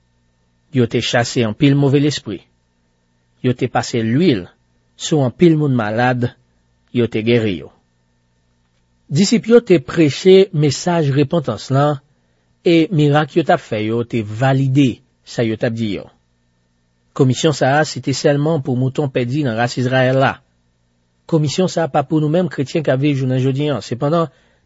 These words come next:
mesaj repantans lan fè pati mesaj levanjil lan tou. Repantans se yon aspè indispensab nan la fwa. Tout bon an li en possib pou nou ta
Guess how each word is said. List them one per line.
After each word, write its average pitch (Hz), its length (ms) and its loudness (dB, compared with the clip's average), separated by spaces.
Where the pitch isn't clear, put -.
mesaj 156 480 2
repantans 143 500 -2
lan 131 120 -4
fè 127 140 -2
pati 113 320 -6
mesaj 104 340 -6
levanjil 107 400 -4
lan 120 140 -6
tou. 151 180 2
Repantans 170 960 2
se - 200 0
yon 165 200 2
aspè 180 400 -2
indispensab 147 800 -4
nan 127 120 0
la 123 120 0
fwa. 123 200 -6
Tout 123 140 -2
bon 143 280 0
an - 100 -16
li 120 240 0
en 123 80 -2
possib 160 520 -2
pou 131 120 -2
nou 120 140 -2
ta - 160 -4